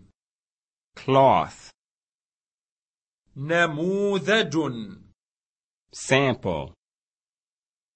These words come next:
Speaker 2: صورة.
Speaker 1: Picture.
Speaker 2: شيء.
Speaker 1: Thing.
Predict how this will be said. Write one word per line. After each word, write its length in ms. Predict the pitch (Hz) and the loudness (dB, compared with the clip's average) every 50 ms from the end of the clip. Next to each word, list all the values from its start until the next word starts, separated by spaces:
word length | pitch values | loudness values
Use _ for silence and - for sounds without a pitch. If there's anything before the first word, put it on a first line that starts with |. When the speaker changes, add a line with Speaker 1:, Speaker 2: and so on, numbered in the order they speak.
| _ _ _ _ _ _ | _ _ _ _ _ _
Speaker 2:
صورة. 1600 | - - - - 175 180 190 202 202 208 202 196 196 196 196 208 220 208 208 - 170 151 139 131 123 117 113 107 104 104 - _ _ _ _ _ _ _ _ _ _ _ _ _ _ _ _ _ | -16 -14 -10 -6 -4 -4 -2 -2 0 0 0 2 2 2 2 2 0 0 -2 -4 -6 -6 -4 -6 -6 -8 -10 -12 -12 -16 -20 _ _ _ _ _ _ _ _ _ _ _ _ _ _ _ _ _
Speaker 1:
Picture. 760 | - - 147 143 - - - - - - 120 101 92 78 67 65 - _ _ _ _ _ _ _ _ _ _ _ _ _ _ _ _ _ _ _ _ _ _ _ _ _ _ _ _ | -4 -2 -2 -2 -2 -8 -10 -6 -2 0 0 0 0 -2 -6 -10 -16 _ _ _ _ _ _ _ _ _ _ _ _ _ _ _ _ _ _ _ _ _ _ _ _ _ _ _ _
Speaker 2:
شيء. 800 | - - - 190 208 226 220 208 185 180 170 156 139 - - - 143 151 139 131 123 120 117 107 104 - - - _ _ _ _ _ _ _ _ _ _ _ _ _ _ _ _ _ | -14 -4 0 2 2 2 2 -2 -4 -4 -6 -6 -8 -10 -8 -6 -6 -4 -4 -4 -6 -8 -10 -12 -14 -16 -20 -20 _ _ _ _ _ _ _ _ _ _ _ _ _ _ _ _ _
Speaker 1:
Thing. 720 | _ - - 139 131 123 117 107 98 92 87 82 78 71 80 | _ -6 0 2 4 4 4 2 2 0 -2 -4 -6 -8 -12